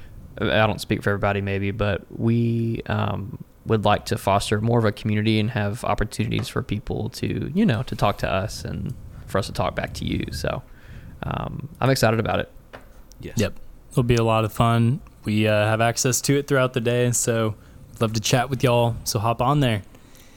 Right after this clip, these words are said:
Speaker 3: It'll be fun. Um, y'all have any final comments?
Speaker 2: No,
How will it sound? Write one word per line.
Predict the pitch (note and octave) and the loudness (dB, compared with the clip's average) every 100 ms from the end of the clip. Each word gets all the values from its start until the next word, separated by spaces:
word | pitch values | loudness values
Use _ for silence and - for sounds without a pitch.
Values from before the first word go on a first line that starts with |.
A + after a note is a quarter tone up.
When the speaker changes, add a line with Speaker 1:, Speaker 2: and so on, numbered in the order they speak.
| - - | -20 -8
Speaker 3:
It'll | B2 | -2
be | A2 | 0
fun. | A2 C3 A#2+ A2 G2 - - - | 2 4 4 4 0 -6 -14 -2
Um, | B2 A#2 A2 G2+ G2 - - | 2 4 4 0 -4 -4 2
y'all | B2 | 4
have | B2 | 4
any | B2+ B2+ A#2+ A#2+ | 4 4 2 0
final | - - B2 B2+ | -4 0 4 4
comments? | - C3 E3 A3+ - - - - - - - - - | 2 2 2 0 0 -4 -6 -18 -18 -20 -20 -14 -6
Speaker 2:
No, | G2+ A#2+ D3 | -2 -2 -4